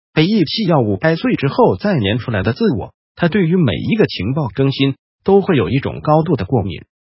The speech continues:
所以吃过很多E P药的人，你在日常生活上跟他讲话，你会发现，比如说，我们台北物价涨涨跌跌的，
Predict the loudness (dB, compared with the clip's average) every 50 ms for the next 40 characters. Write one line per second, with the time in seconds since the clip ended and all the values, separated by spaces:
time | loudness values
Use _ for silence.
0 | _ _ _ _ -8 -4 -2 -2 -2 -4 -6 -10 -14 -18 _ _ _ _ -4 -2
1 | 0 0 2 2 0 -2 -2 -6 -8 -4 -2 -2 0 0 0 0 0 -2 -2 -2
2 | 2 2 2 2 2 0 -2 -4 -6 -8 -10 _ _ _ _ _ _ -4 -2 0
3 | 2 2 2 2 2 2 0 0 0 -2 -2 0 2 2 2 2 2 0 0 0
4 | -2 -6 _ _ _ _ _ -2 0 0 0 0 0 -2 -2 -2 -4 -4 -4 -6
5 | -10 -12 -12 -16 _ _ _ _ -6 -4 -4 -4 -4 -4 -6 -4 -4 -6 -6 -6
6 | -8 -10 -14 -14 _ _ _ _ _ _ -6 -6 -4 -4 -4 -6 -8 -10 -12 -14
7 | -20 _ _ _ _ 0 0 2 2 2 0 -2 -2 -2 -2 -2 0 0 -2 -2
8 | -2 -2 -4 -4 -4 -4 -6 -8 -6 -4 -2 -2 0 -2 -4 -6 -6 -6 -4 -4
9 | -4 -2 -2 -2 -2 -4 -6